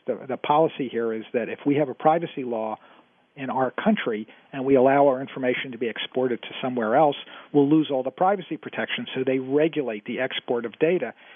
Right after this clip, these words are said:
and disasters always require sharing of information across national borders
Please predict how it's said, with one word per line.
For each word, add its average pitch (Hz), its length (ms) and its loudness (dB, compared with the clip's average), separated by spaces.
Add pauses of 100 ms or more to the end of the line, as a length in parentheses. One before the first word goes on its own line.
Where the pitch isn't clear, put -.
(140)
and 139 240 -4
disasters 156 720 2 (160)
always 170 540 2 (520)
require 131 760 -2 (720)
sharing 143 240 2
of 135 120 -4
information 120 580 -4
across 110 320 -2 (100)
national 110 400 -6
borders - 420 -12